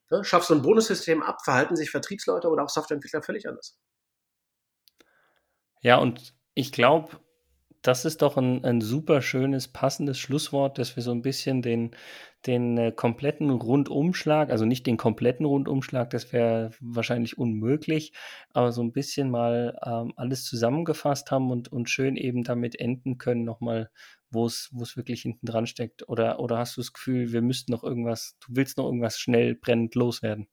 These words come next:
Speaker 1: Nein, nein, nein. Ich fand's kurzweilig und ich denke, wir haben den, die Brücke geschlagen von den agilen Methoden zur Philosophie der Unternehmensführung der Zukunft und der Gegenwart. Nee, nee, ich glaub, wir haben gute, gute Arbeit geleistet in diesen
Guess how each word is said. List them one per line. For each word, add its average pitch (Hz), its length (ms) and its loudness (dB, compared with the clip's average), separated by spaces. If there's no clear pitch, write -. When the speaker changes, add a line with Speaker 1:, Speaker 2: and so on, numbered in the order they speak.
Speaker 1:
Nein, 139 180 4
nein, 117 120 0
nein. 110 140 -4
Ich 117 80 -4
fand's 180 180 4
kurzweilig 233 580 4
und 160 100 0
ich 143 60 -4
denke, 147 240 4
wir 127 80 4
haben 143 140 4
den, 127 200 2
die 123 200 0
Brücke 165 340 2
geschlagen 131 460 -2
von 127 160 0
den 131 120 2
agilen 131 380 6
Methoden 160 440 2
zur 123 180 -2
Philosophie 120 640 0
der 104 480 -4
Unternehmensführung 123 720 4
der 110 100 0
Zukunft 120 380 -8
und - 80 -20
der 110 80 -4
Gegenwart. 120 520 -8
Nee, - 180 -12
nee, 196 140 -10
ich - 120 -14
glaub, 151 160 -2
wir 156 80 2
haben 139 80 2
gute, 165 180 4
gute 220 220 6
Arbeit 139 240 8
geleistet 98 400 -6
in 101 100 -14
diesen - 160 -18